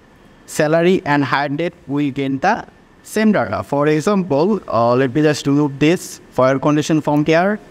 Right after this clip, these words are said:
and salary as well. And if we just say here update employee, set hire date, this date, so it will make all the column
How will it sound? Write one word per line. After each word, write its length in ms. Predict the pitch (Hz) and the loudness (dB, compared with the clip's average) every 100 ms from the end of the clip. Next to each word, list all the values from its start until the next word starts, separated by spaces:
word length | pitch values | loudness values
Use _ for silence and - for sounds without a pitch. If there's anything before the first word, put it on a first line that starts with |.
| - - | -14 -4
and 340 | 113 123 120 | 0 0 -2
salary 540 | - 139 139 147 160 | 0 0 2 2 2
as 260 | 139 131 131 | 0 0 0
well. 300 | 123 143 226 - - - - - - - - | 0 0 -2 -8 -20 -20 -20 -20 -20 -12 -2
And 340 | 135 139 135 | 0 0 0
if 140 | 175 220 | -2 0
we 120 | 202 | 2
just 220 | 202 185 | 2 0
say 160 | - 190 | -2 0
here 220 | 175 165 | 2 0
update 520 | 180 135 - 165 - | 2 0 0 -4 -2
employee, 540 | 151 147 156 165 240 - - - - | -2 0 0 0 0 -4 -16 -20 -20
set 340 | - 160 156 | -4 0 0
hire 240 | 151 139 139 | -2 -2 -2
date, 340 | 151 190 190 - - | -4 -4 -6 -16 -4
this 260 | 151 190 - | -2 -2 -2
date, 320 | 135 180 226 | 0 0 0
so 200 | - 165 160 | -4 -4 -2
it 180 | 180 202 | -2 0
will 400 | 202 254 247 - - 139 | 2 2 0 -2 -4 0
make 360 | 151 196 202 - | 2 2 0 -2
all 180 | 151 | 0
the 160 | 160 185 | 2 0
column 460 | 185 156 170 233 | 0 0 2 0